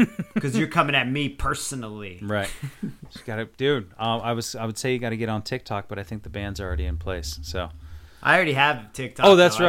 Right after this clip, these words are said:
Speaker 1: right,
Speaker 2: be,
Speaker 1: yeah.
Speaker 2: I'd be watching that shit and being, like,
Speaker 1: <laughs>
Speaker 2: either confused or laughing most of the time.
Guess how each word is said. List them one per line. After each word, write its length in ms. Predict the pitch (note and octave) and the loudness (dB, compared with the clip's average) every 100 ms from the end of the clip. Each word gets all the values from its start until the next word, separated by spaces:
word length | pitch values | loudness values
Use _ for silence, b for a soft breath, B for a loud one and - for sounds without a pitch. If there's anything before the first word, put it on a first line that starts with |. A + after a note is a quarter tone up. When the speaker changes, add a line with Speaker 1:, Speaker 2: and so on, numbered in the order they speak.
| D3+ | 4
Speaker 1:
right, 80 | A#2+ | 2
Speaker 2:
be, 60 | |
Speaker 1:
yeah. 160 | B2 A2 | 0 0
Speaker 2:
I'd 140 | B2+ C3+ | -2 -4
be 80 | C3+ | -2
watching 400 | C3 C3+ - B2 | 0 0 -2 -10
that 180 | A2+ | -10
shit 500 | - A2+ A2 A2 - F#4+ F#4 | -10 -10 -8 -8 -2 0 0
and 140 | - G#2+ | -2 -4
being, 260 | C3 B2+ A#2+ | -2 -2 -2
like, 360 | A#2+ A#2 - | -2 -4 -6
Speaker 1:
<laughs> 40 | - | -6
Speaker 2:
either 240 | C#3+ C#3 | -4 -2
confused 640 | C#3 C#3+ C3 C#3 D3+ D3+ C3+ | -2 -4 -4 -4 -4 -4 -4
or 100 | A2+ | -2
laughing 480 | A2+ B2 B2+ A#2+ G#2+ G#2+ | 0 2 0 -4 -6 -4
most 220 | A2 - | -8 -6
of 60 | A2 | -6
the 60 | |
time. 240 | G#2 A#2 | -6 -6